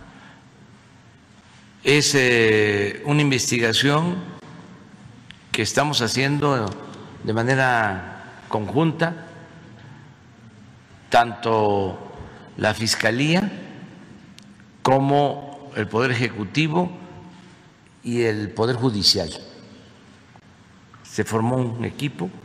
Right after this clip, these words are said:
se considera un asunto de Estado, ya,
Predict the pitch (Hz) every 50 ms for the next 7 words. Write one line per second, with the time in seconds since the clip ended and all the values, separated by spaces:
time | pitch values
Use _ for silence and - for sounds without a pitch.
0 | - - - - - - - - - - 110 - - 123 117 92 101 113 120 127
1 | 135 135 131 127 127 123 120 117 113 110 101 95 - - - - - - - 127
2 | 131 123 113 - 113 107 92 92 98 87 - - 117 110 117 127 147 190 196 -
3 | - - - - - - - - - - - - - - - - - - - -
4 | - - - - - - - - - - - 101 101 117 117 120 117 104